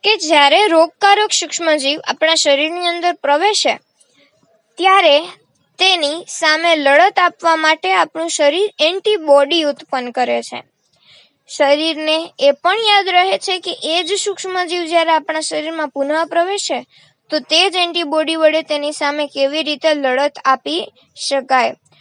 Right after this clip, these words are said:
હવે જ્યારે આપણે ધારો કે છે એકવાર તાવ આવી ગયેલો છે, હવે તાવ આવી ગયો છે અને આપણે બે ત્રણ દિવસ પછી છે એને દવા લીધી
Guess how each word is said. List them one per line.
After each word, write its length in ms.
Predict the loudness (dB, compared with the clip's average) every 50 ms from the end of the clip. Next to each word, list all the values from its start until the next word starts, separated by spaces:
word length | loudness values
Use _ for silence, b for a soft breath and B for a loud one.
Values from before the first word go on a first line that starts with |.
| b b b b -4
હવે 240 | -2 0 2 0 0
જ્યારે 360 | 2 4 4 4 4 4 4
આપણે 400 | 4 4 2 0 -2 -4 -4 0
ધારો 300 | 2 4 4 4 2 0
કે 200 | -2 -4 -4 -4
છે 280 | -4 -4 -2 0 0
એકવાર 300 | 0 0 0 0 0 0
તાવ 300 | 0 0 2 2 4 6
આવી 280 | 4 4 2 2 -2 -2
ગયેલો 380 | 2 2 2 2 0 -2 -2 -4
છે, 160 | -6 -8 -12
હવે 300 | -12 -8 -2 2 2 2
તાવ 340 | 2 2 2 4 4 4 4
આવી 300 | 2 0 0 0 -4 -4
ગયો 200 | -2 -2 -4 -2
છે 200 | -2 0 0 0
અને 260 | 0 -2 -2 -2 -2
આપણે 400 | -2 -2 -2 -2 -4 -4 -4 -4 b b b b b b b -14
બે 200 | -6 -2 0 0
ત્રણ 280 | 0 2 2 2 2 2
દિવસ 320 | 0 2 4 2 2 2 0
પછી 260 | -4 -4 -4 -6 -8
છે 200 | -6 -4 -4 -2
એને 180 | -2 -2 -4
દવા 340 | 0 2 2 4 6 6 4
લીધી 360 | 4 2 -2 -8 -10 -10 -12